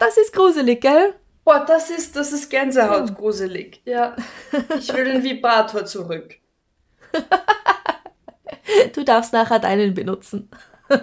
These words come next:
Speaker 2: Okay. <laughs> Okay. So.
Speaker 1: Ich habe jetzt noch was von Hardy.
Speaker 2: Mhm.
Speaker 1: Und Hardy, ich weiß, du hast diese Geschichte schon in einer gekürzten Fassung geschickt, aber für das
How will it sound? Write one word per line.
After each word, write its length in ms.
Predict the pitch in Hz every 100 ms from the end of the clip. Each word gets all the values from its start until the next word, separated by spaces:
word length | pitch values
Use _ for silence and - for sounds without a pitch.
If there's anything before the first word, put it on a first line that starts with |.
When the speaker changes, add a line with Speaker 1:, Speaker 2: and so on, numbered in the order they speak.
| 254 -
Speaker 2:
Okay. 560 | 349 - 330 247 208 - - -
<laughs> 1300 | 370 370 392 392 381 381 349 359 349 - 320 - - - - - 370
Okay. 760 | 320 359 - 294 254 214 208 - 254 - - - - - 262 - - - - - - _ - _ - - - - - - -
So. 220 | - 226 - - - _ - - _ _ _ _ _
Speaker 1:
Ich 140 | 311 381
habe 140 | 392
jetzt 120 | 370 294
noch 140 | 285
was 220 | 277 294
von 280 | 277 269 247 -
Hardy. 840 | 214 226 247 277 - 196 208 339 381 _ _ _ _ _ -
Speaker 2:
Mhm. 500 | 240 214 208 - - _
Speaker 1:
Und 200 | 262 247
Hardy, 320 | 247 240 240
ich 180 | 240 240
weiß, 280 | 240 247 262
du 80 | 262
hast 160 | 262
diese 180 | 269 247
Geschichte 400 | 254 247 269 262
schon 200 | 247 233
in 120 | 233 214
einer 200 | 214 214
gekürzten 560 | 220 220 262 269 220
Fassung 300 | 208 233 233
geschickt, 460 | 214 226 330 370 -
aber 220 | - 226 240
für 140 | 214
das 260 | 202 202